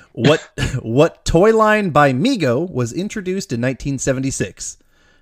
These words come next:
They were known for their high number of articulation points relative to other toys of similar size and scale,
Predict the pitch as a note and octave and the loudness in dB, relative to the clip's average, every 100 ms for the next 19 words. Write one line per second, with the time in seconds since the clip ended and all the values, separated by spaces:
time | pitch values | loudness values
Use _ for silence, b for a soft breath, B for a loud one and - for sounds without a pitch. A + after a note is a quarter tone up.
0 | _ B2+ D3 C#3 E3 A#3+ A#3+ D3+ A#2 - | _ -2 0 2 2 2 0 -2 -2 2
1 | D#3+ G3+ F3+ F#3 F#3 A2+ - B2 - B2+ | 2 2 0 2 0 0 0 -2 -2 -6
2 | A#2+ A2 F#3 - G3+ - G#3 G#3+ - B2 | -2 0 0 -2 -8 -4 -4 -4 -4 0
3 | D3 D#3+ F3 D3+ C3+ C3+ D#3+ F3 D3 D3+ | 0 2 -2 -2 -4 0 -2 -2 -2 -2
4 | E3 B2 - C3+ B2+ A2 - A#2+ A#2+ C3+ | -2 -6 -6 -6 -4 -6 -4 -4 -2 -4
5 | - A2 - G3 F3 F3+ | -8 -12 -4 0 0 0